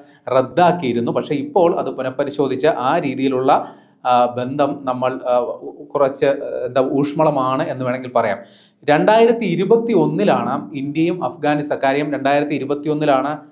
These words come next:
അവിടെ, ആ, അമേരിക്കൻ ഭരണകൂടം അവിടെ നിന്ന് മാറി അവിടെ താലിബാൻ അധികാരത്തിലെത്തിച്ചത്. ആ വർഷം തന്നെ, രണ്ടായിരത്തി ഇരുപത്തി ഒന്നിൽ തന്നെ,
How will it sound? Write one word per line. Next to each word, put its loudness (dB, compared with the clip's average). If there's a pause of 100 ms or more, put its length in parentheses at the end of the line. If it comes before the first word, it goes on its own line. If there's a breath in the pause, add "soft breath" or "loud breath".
(220 loud breath)
അവിടെ, 2
ആ, -2
അമേരിക്കൻ -4
ഭരണകൂടം -2
അവിടെ -2
നിന്ന് -8 (160)
മാറി -2 (380 loud breath)
അവിടെ 4
താലിബാൻ 2 (100)
അധികാരത്തിലെത്തിച്ചത്. 0
ആ 2
വർഷം 2
തന്നെ, 0
രണ്ടായിരത്തി 2
ഇരുപത്തി -4
ഒന്നിൽ -4
തന്നെ, -4